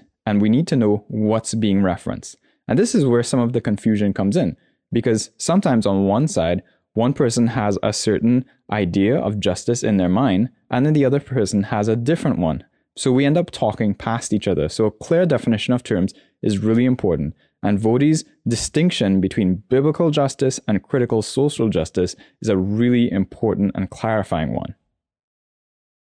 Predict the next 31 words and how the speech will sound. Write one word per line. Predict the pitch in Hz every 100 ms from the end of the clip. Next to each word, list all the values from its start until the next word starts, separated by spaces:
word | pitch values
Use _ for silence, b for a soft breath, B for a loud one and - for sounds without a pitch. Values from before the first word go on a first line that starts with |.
| _ _ -
That's | 98 98 107 113
not | 104
nice. | 104 82 65 - - _ _ _ _ _ _ _ _ _ 127
At | 135
the |
time | 160 240 302
of | 127
writing | 113 113 117
this | 117
review, | 110 92 95 127 85 - _ _ _
Fault | - 147 160
Lines | 156 151 147 -
was | 123 110
on | 113 107
pre-order. | - 135 107 69 78 107 _ _ -
I | 120
had | 180 185
the |
opportunity | 156 - 117 113 104 120
to |
review | 95 90 101 113
the | 135
book | 117 95
in | 104
advance | 92 90 120 87 95
as | 98
part | - 117 113
of |
the | 113
launch | 107 123 127
team. | - 67